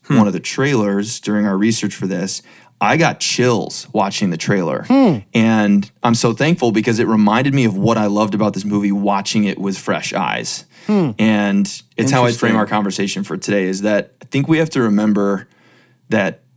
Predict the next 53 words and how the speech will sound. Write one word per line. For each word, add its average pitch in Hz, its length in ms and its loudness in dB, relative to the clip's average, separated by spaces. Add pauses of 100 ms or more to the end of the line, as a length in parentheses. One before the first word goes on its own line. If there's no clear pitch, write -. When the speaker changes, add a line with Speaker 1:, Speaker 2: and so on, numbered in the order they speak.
(200)
Speaker 2:
when 107 260 0
you 107 100 2
saw 120 340 0
Doctor 113 260 -2
Strange 101 260 -2
the 95 60 -6
first 120 280 -2
time, 101 200 0
we 104 80 2
didn't 104 180 -2
have 113 460 -2
anything 107 480 0
from 98 160 -4
Endgame. 95 560 -2
When 110 120 2
you 107 60 2
get 156 140 0
to - 60 -6
Endgame, 110 440 0
you've 110 140 -2
seen 151 240 -2
the 127 40 2
multiverse 101 480 -2
a - 60 -8
bunch 98 200 -4
of - 80 -10
times. - 440 -8
You've 104 160 -4
seen 117 540 0 (500)
crazy 123 420 0
visuals 101 580 -2
and 101 100 0
you've 101 140 0
seen 107 280 0
trippy, 104 640 -2 (320)
you 113 100 -2
know, 101 180 0
time 117 360 -2
travel 107 340 -2
and 104 100 0
all 104 120 0
this. 117 280 0
When 107 120 2
Doctor 107 240 -2
Strange 107 360 0
first 151 260 -2
came 101 180 2
out, 101 260 0
we 110 80 -4
had 135 140 2
none 104 260 2
of 107 140 -2
that. - 360 -12